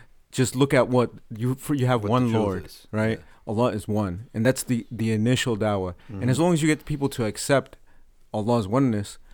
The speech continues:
Speaker 1: and then the rest has to follow,
Speaker 2: Yeah.
Speaker 1: because it's just, it's just, uh,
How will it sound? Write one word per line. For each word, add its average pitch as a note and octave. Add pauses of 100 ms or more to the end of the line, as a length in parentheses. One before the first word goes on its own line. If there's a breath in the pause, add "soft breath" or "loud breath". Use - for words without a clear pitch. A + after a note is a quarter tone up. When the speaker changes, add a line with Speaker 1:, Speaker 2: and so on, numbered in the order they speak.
(160 soft breath)
Speaker 1:
and A#2
then A#2
the A2
rest B2
has B2+
to G#2
follow, F2+
Speaker 2:
Yeah. F2
Speaker 1:
because G#2+
it's A2
just, -
it's A2
just, -
uh, -